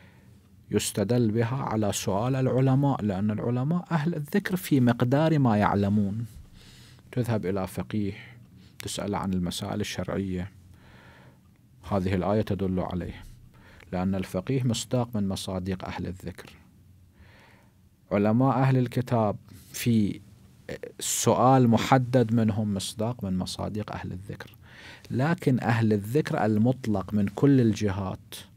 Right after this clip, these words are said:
هم الأئمة عليهم الصلاة والسلام، لأنهم يعلمون جميع العلوم التي أنزلها الله سبحانه وتعالى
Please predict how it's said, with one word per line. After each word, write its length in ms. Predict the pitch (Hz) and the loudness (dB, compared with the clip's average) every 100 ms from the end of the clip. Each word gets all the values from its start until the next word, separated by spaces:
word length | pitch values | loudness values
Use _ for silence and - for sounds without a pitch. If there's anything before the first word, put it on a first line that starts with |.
| - - - - - - - - - - _ - - - - | -20 -20 -20 -20 -20 -20 -20 -20 -20 -20 _ -20 -20 -12 -6
هم 340 | - 147 170 147 - - | 2 4 4 2 -4 0
الأئمة 560 | 107 85 113 135 127 | 2 4 4 4 2
عليهم 420 | - 160 117 107 | 0 0 2 2
الصلاة 480 | 92 - 95 101 151 - | 0 -4 -6 -6 -6 -6
والسلام، 540 | - - - 98 104 113 - - - - - | -6 -6 -6 -8 -10 -12 -18 -20 -20 -20 -6
لأنهم 680 | 170 170 135 127 113 143 180 - - - - - - | -2 0 2 2 0 -2 -4 -6 -16 -20 -20 -20 -4
يعلمون 640 | 92 90 95 98 110 95 | -2 0 2 2 2 2
جميع 480 | 87 98 107 107 - | 0 2 4 4 2
العلوم 520 | 85 87 95 110 127 | -2 0 2 2 2
التي 440 | - 101 107 - 92 | 0 0 0 -2 -4
أنزلها 400 | 90 95 104 90 | -2 0 -2 -2
الله 280 | 92 101 101 | -4 -4 -4
سبحانه 520 | - - - 110 104 | -6 -10 -6 -4 -4
وتعالى 720 | 98 - - - 113 127 160 | -4 -8 -8 -6 -4 -4 -6